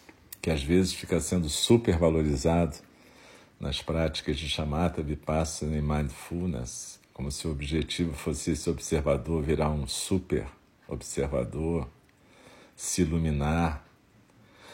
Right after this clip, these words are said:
Na verdade, esse observador também tem que ser largado. A gente tem que poder chegar nesse espaço aberto,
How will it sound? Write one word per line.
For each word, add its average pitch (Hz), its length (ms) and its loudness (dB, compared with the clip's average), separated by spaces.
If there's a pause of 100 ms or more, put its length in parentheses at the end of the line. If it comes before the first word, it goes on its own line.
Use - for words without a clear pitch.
(180)
Na 85 80 2
verdade, 90 800 6
esse 98 240 6
observador 92 640 6
também 98 360 4
tem 101 200 0
que - 80 -8
ser - 260 2
largado. 90 680 6 (480)
A - 40 -10
gente 80 300 -4
tem 92 160 4
que 87 460 2 (320)
poder 87 320 4
chegar 87 340 4
nesse 78 260 2
espaço 82 520 2
aberto, 78 580 2